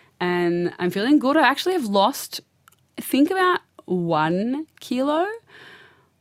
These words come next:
one kilo, and I've been really strict with myself and, yeah, it's felt really good. I was obviously mortified to share that episode with everyone, but,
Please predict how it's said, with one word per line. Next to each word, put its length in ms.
one 280
kilo, 580
and 680
I've 200
been 500
really 440
strict 720
with 120
myself 760
and, 760
yeah, 400
it's 220
felt 280
really 220
good. 160
I 80
was 140
obviously 320
mortified 720
to 80
share 180
that 140
episode 440
with 120
everyone, 400
but, 180